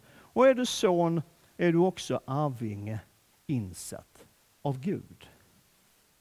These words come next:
Kan man fundera på vilken av de här två vägarna verkar bäst? Du är barn i huset. Du är hemma.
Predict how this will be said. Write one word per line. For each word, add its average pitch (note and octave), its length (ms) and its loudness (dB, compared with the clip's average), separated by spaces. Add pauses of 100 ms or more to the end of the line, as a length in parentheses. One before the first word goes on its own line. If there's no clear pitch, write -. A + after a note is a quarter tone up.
(440)
Kan C3 80 -12
man E3 80 -8
fundera E3 180 -4
på C3 100 -4
vilken E3+ 360 -4
av D#3 120 -6
de D#3+ 140 -4
här E3 120 -2
två D#3+ 240 -6
vägarna C#3 440 -4
verkar B2+ 280 -8
bäst? - 600 -14 (3750)
Du A#3 200 2
är D#3 200 2 (300)
barn A#2+ 480 -2
i F3+ 60 -2
huset. C3+ 840 -10 (1300)
Du B3 120 -2
är G3 40 -2
hemma. A#2 600 -6